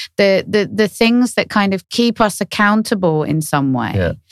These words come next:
Speaker 1: And I think we're also talking about our,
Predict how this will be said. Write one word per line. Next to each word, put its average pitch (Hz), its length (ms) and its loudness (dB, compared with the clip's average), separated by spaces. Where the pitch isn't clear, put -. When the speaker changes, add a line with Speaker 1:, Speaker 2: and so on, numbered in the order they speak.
Speaker 1:
And 220 160 4
I 226 80 2
think 254 300 0
we're 240 200 2
also 226 420 0
talking 208 500 0
about 160 560 -2
our, 190 640 4